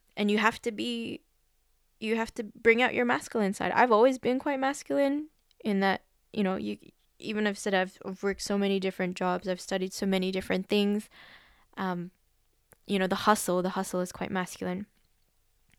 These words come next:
And yeah, to be in an environment going from being masculine in an all-female environment to masculine in an all-male environment, it's very different. It's very different. There's things that you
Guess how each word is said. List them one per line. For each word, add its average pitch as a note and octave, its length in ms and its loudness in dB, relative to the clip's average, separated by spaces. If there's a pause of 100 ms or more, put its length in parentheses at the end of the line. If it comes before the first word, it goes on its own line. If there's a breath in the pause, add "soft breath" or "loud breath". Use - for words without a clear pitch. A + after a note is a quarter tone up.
(1000 loud breath)
And G3+ 460 0 (920 loud breath)
yeah, F3+ 320 0
to - 140 -4
be G#3 240 0
in F#3+ 440 -4
an G3 140 -4
environment F#3 540 -2
going F3+ 240 -4
from F#3+ 180 -6
being F3+ 200 -4
masculine F3+ 460 -6
in F3 120 -2
an F3 120 -4
all-female F#3+ 600 -2
environment G3+ 540 -4
to - 100 -12
masculine F3+ 540 -10
in F3+ 360 -10
an - 180 -10
all-male G3 800 -6
environment, A#3+ 560 0 (360 soft breath)
it's - 100 -20
very G#3 220 4
different. F#3 440 -6 (460)
It's G3+ 140 -10
very F#3+ 200 0
different. F3+ 340 -2
There's F3+ 180 -2
things F#3 240 -4
that F#3 220 -4
you F#3 380 -8